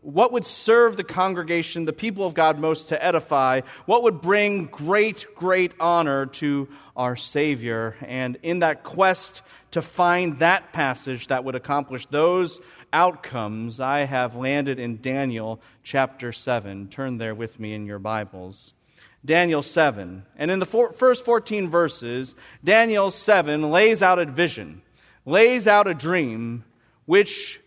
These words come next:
displays with majestic splendor the moment we've all been waiting for. The moment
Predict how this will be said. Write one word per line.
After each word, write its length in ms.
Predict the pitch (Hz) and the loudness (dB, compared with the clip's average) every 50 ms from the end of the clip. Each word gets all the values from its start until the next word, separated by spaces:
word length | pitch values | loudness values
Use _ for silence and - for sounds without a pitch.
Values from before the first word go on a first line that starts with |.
| _ _ | _ _
displays 1000 | - 175 - - - - _ - 190 233 254 240 214 196 190 190 196 196 - 160 | -6 -6 -6 -6 -10 -10 _ 0 4 6 6 6 6 6 6 4 4 2 0 -4
with 140 | 175 147 | -4 -2
majestic 540 | 156 160 156 147 220 240 - - - 220 202 | -2 -2 0 2 2 0 0 -2 -4 -6 -6
splendor 800 | - - - - 170 165 147 135 127 107 104 107 110 117 127 123 _ _ _ _ _ _ _ _ - | -6 -8 -8 -4 -2 -2 -2 -2 -2 -6 -6 -6 -6 -6 -8 -8 _ _ _ _ _ _ _ _ 0
the 120 | 143 160 | 2 4
moment 760 | 180 208 226 233 196 143 117 110 110 120 117 - - - - _ _ _ _ _ _ _ _ _ | 6 6 6 6 4 2 0 -4 -6 -8 -10 -12 -16 -20 -20 _ _ _ _ _ _ _ _ _
we've 180 | - 131 127 123 | -8 -6 0 2
all 160 | 143 139 135 | 2 2 2
been 180 | 127 139 135 131 | 2 0 -2 -2
waiting 300 | 135 131 117 104 101 95 | -2 -2 -4 -4 -8 -12
for. 360 | - - 92 85 - - 92 _ _ _ _ _ _ _ _ _ _ _ _ _ _ - | -14 -16 -16 -16 -16 -18 -20 _ _ _ _ _ _ _ _ _ _ _ _ _ _ -6
The 80 | 131 | -4
moment 680 | 127 147 175 196 208 190 143 110 104 107 110 - - | 0 2 4 4 4 4 0 -2 -6 -8 -10 -14 -18